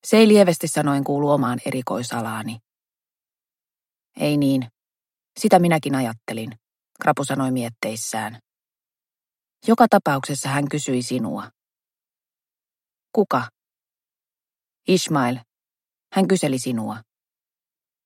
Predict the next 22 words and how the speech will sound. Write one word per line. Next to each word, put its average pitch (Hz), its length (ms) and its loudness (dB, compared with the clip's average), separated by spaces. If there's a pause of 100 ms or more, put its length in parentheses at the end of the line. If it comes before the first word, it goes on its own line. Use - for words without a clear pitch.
(560)
"Kuinka 226 300 6
ihmeessä?" 120 640 -2 (1900)
Viola 240 440 10
Ponte 185 440 4 (180)
on 165 100 0
yrittänyt 170 400 2
saada 165 260 6
häneltä 151 300 0
haastattelua 156 680 0
suurin 151 360 -2
piirtein 147 360 -2
siitä 143 360 -4
lähtien, 117 520 -6 (220)
kun 143 140 -2
hän 127 140 -2
saapui 123 420 -4
Tanskaan. - 680 -10 (640)
Hän 220 180 6
on 202 100 4
torjunut 156 480 6
kaikki 147 300 2
pyynnöt. 113 420 -6